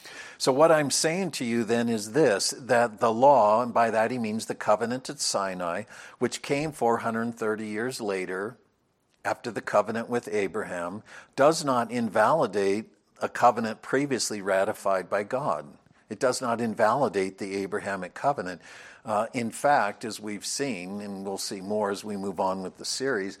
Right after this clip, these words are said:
um, the covenant at Sinai was simply ratifying the Abrahamic promise to the corporate Abrahamic people. It wasn't a totally different co-, covenant. And that's i-, kind of implicit in what Paul's getting at here.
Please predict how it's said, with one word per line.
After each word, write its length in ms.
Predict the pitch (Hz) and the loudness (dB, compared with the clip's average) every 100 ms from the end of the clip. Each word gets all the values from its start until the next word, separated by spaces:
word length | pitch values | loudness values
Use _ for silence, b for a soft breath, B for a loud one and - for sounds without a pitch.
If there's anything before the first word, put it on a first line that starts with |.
| B B B - | B B B -6
um, 280 | 113 101 | -4 -4
the 60 | 104 | -6
covenant 520 | - 147 143 131 110 | 0 2 2 0 -2
at 80 | 98 | -4
Sinai 540 | - 123 127 123 98 | -2 0 0 -2 -6
was 180 | 98 104 | -4 -4
simply 560 | - 131 120 113 107 101 | -2 -4 -4 -4 -4 -4
ratifying 920 | 92 113 127 127 113 - 92 92 98 | 2 4 6 4 2 0 0 -2 -6
the 180 | 101 101 | -8 -4
Abrahamic 680 | 107 101 98 110 104 98 - | -4 -2 -4 -2 -4 -6 -8
promise 520 | - 107 107 101 - | -2 0 0 -2 -6
to 260 | - 113 104 | -6 -6 -6
the 260 | 95 101 | -6 -8
corporate 580 | 98 - 117 113 101 95 | -6 0 0 2 -4 -4
Abrahamic 760 | 101 101 98 92 98 92 90 - | -4 -4 -4 -6 -8 -8 -12 -12
people. 460 | 120 110 - 64 - _ _ _ - | -8 -8 -8 -12 -14 _ _ _ -14
It 140 | 117 107 | -12 0
wasn't 360 | 127 131 113 | 2 2 0
a 60 | 107 | -6
totally 520 | - 139 123 113 104 | -4 -2 -2 -2 -4
different 480 | 95 104 - 95 90 | -4 -6 -6 -10 -8
co-, 320 | - 107 101 - | -2 -2 -2 -6
covenant. 500 | - 107 95 80 76 - _ _ _ _ _ _ B B B B B | -2 -2 -2 -10 -14 -20 _ _ _ _ _ _ B B B B B
And 120 | 107 | -2
that's 280 | 117 117 - 147 | 0 0 -4 -6
i-, 140 | 139 - | -10 -4
kind 220 | 131 120 | 0 0
of 80 | 107 | -2
implicit 480 | 101 - 117 - | -4 -2 -2 -2
in 160 | 104 98 | -6 -8
what 160 | 98 - | -8 0
Paul's 340 | 110 104 - | 2 4 0
getting 320 | 101 92 90 | -8 -10 -8
at 180 | 87 92 | -10 -8
here. 340 | 120 104 80 | -4 -4 -4